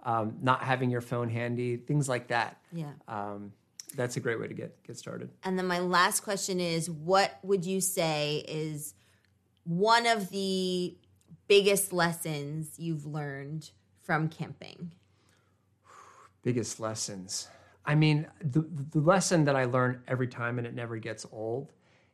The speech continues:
Speaker 1: is that, you know, you, like, I am not the center of the world, right?
Speaker 2: Right, right.
Speaker 1: It's very easy when we're in, in the city and in our jobs to, to just only be thinking about ourselves and,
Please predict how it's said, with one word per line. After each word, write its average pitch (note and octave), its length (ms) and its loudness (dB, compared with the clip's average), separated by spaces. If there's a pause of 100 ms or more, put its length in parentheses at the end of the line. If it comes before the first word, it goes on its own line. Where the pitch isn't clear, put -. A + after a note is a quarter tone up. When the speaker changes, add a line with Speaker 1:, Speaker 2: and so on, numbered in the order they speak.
(140)
Speaker 1:
is B2 280 -2
that, A#2+ 360 0 (1000)
you B2 120 0
know, A2 340 0
you, D3 600 4 (300)
like, B2 160 -6 (320)
I C#3+ 220 6
am D3 180 2
not B2 180 0
the C3 60 -10
center A#2+ 320 -4
of G#2+ 100 -6
the G#2+ 80 -6
world, A2 360 -10
right? F3 220 0
Speaker 2:
Right, - 280 -4
right. C#3+ 380 -10
Speaker 1:
It's - 180 -8
very F3+ 260 6
easy D#3+ 400 2
when C#3 240 2
we're B2+ 240 4
in, C#3 340 0
in C3+ 200 -4
the C3 60 0
city C3 440 -2
and A#2 160 -6
in B2+ 180 -8
our A#2+ 100 -2
jobs A#2+ 480 -2
to, A#2+ 180 -8
to - 220 -16
just B2+ 240 -2
only C#3 180 2
be B2+ 100 0
thinking A#2+ 300 -4
about A2+ 200 0
ourselves A#2 640 -6
and, G#2+ 280 -10